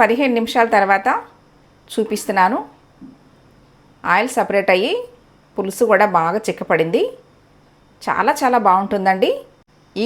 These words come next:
గుడ్డు పులుసు విధానం మా విజయవాడలో చేసే పద్ధతి మీకు చూపించానండి. చాలా చాలా బాగుంటుంది. ఇప్పుడు లాస్ట్లో ఇదేనండి, కొంచెం బెల్లం వేస్తారు మా అమ్మగారు,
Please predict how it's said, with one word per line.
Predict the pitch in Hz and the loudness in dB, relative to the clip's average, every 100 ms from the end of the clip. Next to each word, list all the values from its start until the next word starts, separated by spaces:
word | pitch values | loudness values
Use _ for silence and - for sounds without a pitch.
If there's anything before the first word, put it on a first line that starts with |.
| 214 | -2
గుడ్డు | 220 254 294 | -2 -2 -2
పులుసు | 277 277 233 | -2 0 0
విధానం | 180 196 196 392 480 - - | 2 0 0 -4 -8 -14 -6
మా | 170 180 185 | -2 0 0
విజయవాడలో | 170 214 220 214 214 | 0 2 2 0 -2
చేసే | 180 180 208 175 | -4 -4 -4 -4
పద్ధతి | 160 202 302 | -2 -4 -4
మీకు | 190 - | -6 -4
చూపించానండి. | 175 170 - 143 147 143 370 554 - _ _ _ _ - | -6 -6 -2 -2 0 -2 -4 -6 -18 _ _ _ _ -4
చాలా | 156 160 269 | -2 0 0
చాలా | 285 240 208 | 0 0 2
బాగుంటుంది. | 170 170 175 180 202 453 523 _ _ _ _ _ _ - 170 | 0 -2 -4 -2 -2 -4 -8 _ _ _ _ _ _ -12 -12
ఇప్పుడు | 170 214 240 233 196 | -2 0 4 4 4
లాస్ట్లో | 170 190 - 226 427 - _ _ _ _ _ _ 185 | 2 -2 0 0 0 -6 _ _ _ _ _ _ -4
ఇదేనండి, | 185 262 240 202 269 466 - _ _ _ _ _ - | 2 4 4 2 0 -2 -18 _ _ _ _ _ -10
కొంచెం | 180 269 - 302 339 - _ 262 156 | -6 -6 -4 -6 -6 -14 _ -12 -2
బెల్లం | 160 160 180 | 0 0 0
వేస్తారు | 165 147 160 147 143 | 0 0 -2 -2 -2
మా | |
అమ్మగారు, | 151 151 151 | -2 -2 -2